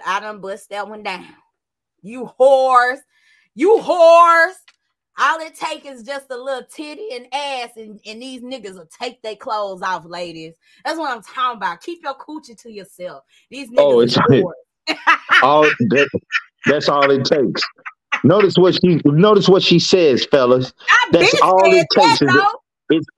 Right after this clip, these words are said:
Speaker 2: is a little titties and ass, right?
Speaker 1: I've been
Speaker 2: But
Speaker 1: said
Speaker 2: who's,
Speaker 1: that.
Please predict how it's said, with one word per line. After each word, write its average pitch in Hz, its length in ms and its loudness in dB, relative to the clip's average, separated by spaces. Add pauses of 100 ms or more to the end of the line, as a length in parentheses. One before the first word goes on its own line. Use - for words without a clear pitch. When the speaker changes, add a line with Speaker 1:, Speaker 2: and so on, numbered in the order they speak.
Speaker 2:
is 151 180 0
a 147 60 2
little 156 280 0
titties 170 420 0
and 151 140 4
ass, 117 420 2
right? 131 260 4
Speaker 1:
I've - 300 -4
been 349 100 -10
Speaker 2:
But 156 220 0
Speaker 1:
said 170 100 2 (120)
Speaker 2:
who's, 262 200 0
Speaker 1:
that. 285 240 -8